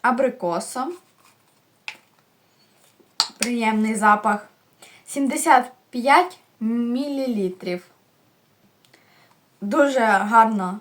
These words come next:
пом'якшує шкіру рук, зволожує.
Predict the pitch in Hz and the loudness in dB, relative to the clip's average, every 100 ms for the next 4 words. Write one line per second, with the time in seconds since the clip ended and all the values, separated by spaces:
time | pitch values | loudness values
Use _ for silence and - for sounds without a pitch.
0 | - 233 240 254 240 - 220 202 - - | -8 -2 4 4 4 0 -8 -8 -10 -6
1 | 202 196 226 330 _ _ _ _ 277 302 | -2 -2 -2 -6 _ _ _ _ -4 0
2 | 339 - - _ _ _ _ _ _ _ | 0 -2 -20 _ _ _ _ _ _ _
3 | _ - 220 214 220 220 190 196 240 277 | _ -12 -8 -4 -2 -2 0 0 -2 -4
4 | 302 285 277 | -6 -4 -4